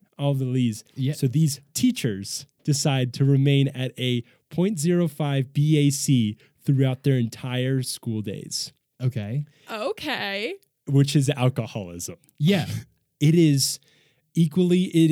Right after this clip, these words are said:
Speaker 1: it, Matt, you'll love it. The
Speaker 2: Okay.
Speaker 1: dark humor aspect of
Speaker 2: It
Speaker 1: it.
Speaker 2: sounds good.
Speaker 3: Okay,
Speaker 1: It's
Speaker 3: yes.
Speaker 1: brilliant and it's crushing. It's,
Speaker 2: Yeah.
Speaker 1: it is a very interesting take on alcohol within the schools and just, like, borderline alcoholism.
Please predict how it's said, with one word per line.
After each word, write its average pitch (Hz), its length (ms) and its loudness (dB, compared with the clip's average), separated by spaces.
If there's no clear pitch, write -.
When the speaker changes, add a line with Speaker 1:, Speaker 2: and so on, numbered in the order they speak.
Speaker 1:
it, 156 240 -4
Matt, 147 300 0
you'll 123 100 0
love 117 220 0
it. 87 160 -10
The 151 100 0
Speaker 2:
Okay. 139 80 4
Speaker 1:
dark 139 240 2
humor 139 300 4
aspect 139 440 -2
of 131 120 2
Speaker 2:
It 135 140 2
Speaker 1:
it. - 40 -14
Speaker 2:
sounds 175 280 0
good. 107 140 -8
Speaker 3:
Okay, 151 120 -2
Speaker 1:
It's 131 100 -2
Speaker 3:
yes. 127 160 2
Speaker 1:
brilliant 120 540 0
and 131 120 0
it's 120 260 -4
crushing. 95 880 -6
It's, 143 320 -4
Speaker 2:
Yeah. 123 260 -6
Speaker 1:
it 101 80 -14
is 165 400 4
a 143 40 2
very 151 360 -2
interesting 135 580 -6
take 117 320 -8
on 110 320 -8
alcohol 120 460 -8
within 117 240 -8
the 104 80 -8
schools 107 520 -8
and 104 340 -8
just, - 280 -10
like, 95 280 -14
borderline 120 760 -4
alcoholism. 117 920 -6